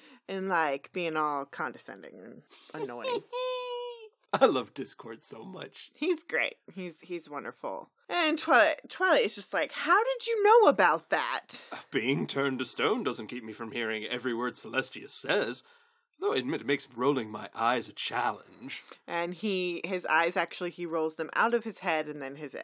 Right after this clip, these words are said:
Speaker 1: head goes to catch them because he's Discord and he's, his body does not obey physics or
Speaker 2: Any
Speaker 1: set
Speaker 2: law of
Speaker 1: any
Speaker 2: anything.
Speaker 1: law of anything anywhere. Twilight Sparkle's like, "Okay, well, unless you wanna turn back to stone, you turn those animals back to where they were."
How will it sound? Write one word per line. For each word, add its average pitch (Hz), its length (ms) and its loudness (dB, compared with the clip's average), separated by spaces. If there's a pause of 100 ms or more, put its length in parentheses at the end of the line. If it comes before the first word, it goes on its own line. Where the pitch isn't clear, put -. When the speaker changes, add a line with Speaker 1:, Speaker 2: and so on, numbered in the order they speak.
(100)
Speaker 1:
head 143 280 -8 (120)
goes 135 340 -8
to - 100 -18
catch - 400 -8
them 117 300 -12
because 127 280 -16
he's 135 160 -20
Discord 120 460 -12
and 117 260 -18
he's, 127 360 -18 (220)
his 196 200 0
body 165 260 6
does 151 140 -6
not 165 180 2
obey 160 200 4
physics 156 500 -2
or 143 180 -6 (380)
Speaker 2:
Any 254 260 10
Speaker 1:
set 165 100 6
Speaker 2:
law 120 400 2 (100)
of 151 160 4
Speaker 1:
any 139 80 8
Speaker 2:
anything. 254 140 4
Speaker 1:
law 165 320 8
of 202 80 2
anything 190 440 0
anywhere. 160 520 -2 (720)
Twilight 214 300 6
Sparkle's 175 340 4
like, 170 140 0
"Okay, 175 220 2
well, 180 140 8
unless 226 300 2
you 494 140 2
wanna 480 140 6
turn 359 240 2
back 214 240 6
to 233 100 -6
stone, 170 380 0
you 208 120 0
turn 302 240 -2
those 240 140 2
animals 175 360 0
back 143 260 0
to 175 140 -10
where 151 160 -2
they 151 120 -4
were." 127 480 -6